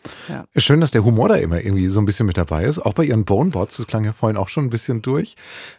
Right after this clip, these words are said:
Speaker 2: aber gleichzeitig, also als ich die Videos gesehen habe von Ihren Bonebots, da hatten die schon noch ein bisschen was Bedrohliches, fand ich, weil die sich so ungelenk bewegen, das Geräusch dazu. Dann habe ich mich gefragt, ja, ist das vielleicht auch so eine Kritik, ist das so eine Warnung oder sowas? Oder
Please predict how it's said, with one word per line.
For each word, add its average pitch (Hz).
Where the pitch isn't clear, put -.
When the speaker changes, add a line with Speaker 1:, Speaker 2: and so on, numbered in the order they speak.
Speaker 2:
aber 127
gleichzeitig, 117
also 113
als 98
ich 98
die 90
Videos 175
gesehen 78
habe 85
von -
Ihren 95
Bonebots, 82
da 95
hatten 104
die 131
schon 110
noch 143
ein 175
bisschen 160
was 131
Bedrohliches, 98
fand 82
ich, 127
weil -
die 98
sich 101
so -
ungelenk 117
bewegen, 104
das 101
Geräusch 87
dazu. 156
Dann 101
habe 98
ich 92
mich 101
gefragt, 95
ja, 92
ist -
das -
vielleicht 104
auch 90
so 98
eine 92
Kritik, 120
ist -
das 95
so -
eine 87
Warnung 131
oder 135
sowas? 131
Oder 98